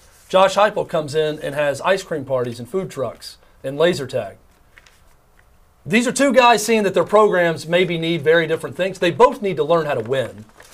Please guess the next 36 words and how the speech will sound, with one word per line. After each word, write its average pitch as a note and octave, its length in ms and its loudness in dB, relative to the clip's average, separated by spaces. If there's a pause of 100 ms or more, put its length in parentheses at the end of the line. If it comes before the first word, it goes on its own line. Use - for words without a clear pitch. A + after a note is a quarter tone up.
(220)
and D3+ 140 -2
have D#3+ 160 2
a D3 40 0
winning D#3 280 0
mentality. C3 500 -2 (380)
But F#3 100 2
I, G3 220 2
I - 40 2
find A3+ 400 0
the F3+ 60 -2
two G#3 220 0
approaches F3 520 0
interesting C3+ 420 0
to - 20 -12
see C3 140 -4
how C3+ 140 0
that B2+ 140 -2
works B2 220 -6
out, G#2 220 -8 (560)
right? D3 320 0 (500)
Because E3 280 2
you B3+ 100 -2
could G3+ 120 2
argue G3+ 320 6
both E3+ 200 2
Tennessee F3+ 340 -2
and C#3+ 100 -4
Vandy E3+ 360 -2
from C#3+ 220 -4
a C3 280 0 (260)
mentality F3 640 2
standpoint C#3+ 640 -4 (380)
probably F#3+ 400 2
have E3 180 4
some C#3+ 140 -10
similarities. B2+ 720 -2